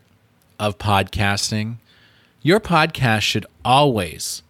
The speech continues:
have start with an intro or a teaser to capture the audience to listen to the rest of the show of, like, what happens next.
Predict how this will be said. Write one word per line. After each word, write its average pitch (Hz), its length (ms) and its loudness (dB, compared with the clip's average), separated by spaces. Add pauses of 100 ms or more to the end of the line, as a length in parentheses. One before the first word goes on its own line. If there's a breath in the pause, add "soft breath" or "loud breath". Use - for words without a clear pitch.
(220)
have 101 420 -2
start - 480 2
with 135 160 0
an 131 80 -6
intro 98 560 -2 (360 loud breath)
or 135 180 4
a 147 40 2
teaser 120 560 0
to - 140 -10
capture 117 440 -2
the 117 120 -2
audience 101 420 -2
to - 140 -8
listen 110 720 2 (240 loud breath)
to 127 120 -2
the 113 120 2
rest 113 260 2
of 104 60 -6
the 104 80 0
show 90 520 2 (760 soft breath)
of, 107 160 0
like, 101 280 0
what 101 280 0
happens 120 480 -2
next. - 600 -6